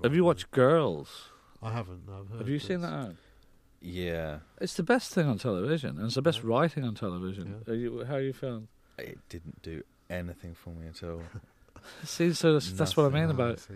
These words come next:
Speaker 2: comedy, subjective, isn't
Speaker 1: But no,
Speaker 2: it?
Speaker 1: it's, uh, but that's what I mean. w-, There is brilliant writing, but that's
Speaker 2: Mm.
Speaker 1: again characterization. I think it's phenomenal.
Speaker 2: I should
Speaker 1: Phenomenal.
Speaker 2: mention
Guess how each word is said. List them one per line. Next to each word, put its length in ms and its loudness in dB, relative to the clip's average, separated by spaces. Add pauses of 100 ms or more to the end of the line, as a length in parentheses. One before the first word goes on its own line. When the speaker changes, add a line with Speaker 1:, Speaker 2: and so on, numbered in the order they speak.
Speaker 2:
comedy, 520 -6
subjective, 680 -8
isn't 100 2
Speaker 1:
But 80 4
no, 140 6
Speaker 2:
it? 60 8
Speaker 1:
it's, 140 0
uh, 220 2 (120)
but 180 -2
that's 160 6
what 80 2
I 40 6
mean. 180 4
w-, 160 2
There 160 8
is 200 4
brilliant 440 2
writing, 180 4
but 80 -2
that's 160 2
Speaker 2:
Mm. 40 -6
Speaker 1:
again 260 0
characterization. 520 -4
I 80 -8
think 140 -10
it's 120 -14
phenomenal. 640 -8
Speaker 2:
I 40 -6
should 160 -6
Speaker 1:
Phenomenal. 300 -2
Speaker 2:
mention 40 -6